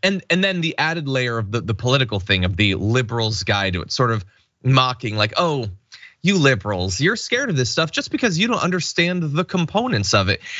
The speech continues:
If you understood the accessory rail along the top, or if you got, you know, what a pistol grip was, or if you knew, you know, the capacity of the different magazines, then you wouldn't be scared of this." Um, no, I don't think so. I've, uh, I've owned guns. I've shot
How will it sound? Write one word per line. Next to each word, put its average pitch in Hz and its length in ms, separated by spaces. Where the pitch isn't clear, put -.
If 196 160
you 240 180
understood 170 500
the 135 120
accessory 135 600
rail 110 240
along 107 260
the 101 80
top, 151 320
or 131 80
if 117 100
you 202 280
got, 160 480
you 143 140
know, 131 100
what 170 200
a 165 60
pistol 170 520
grip 120 320
was, 107 440
or 175 100
if - 120
you 240 200
knew, 190 540
you 151 120
know, 135 200
the 123 120
capacity 170 720
of 135 80
the 143 80
different 165 300
magazines, 120 880
then 220 300
you 202 180
wouldn't 196 260
be 160 100
scared 190 380
of 113 100
this." 95 320
Um, 156 380
no, 165 100
I 175 40
don't 175 140
think 180 140
so. 123 140
I've, 131 300
uh, 127 180
I've 127 160
owned 127 220
guns. 123 300
I've 107 200
shot 113 380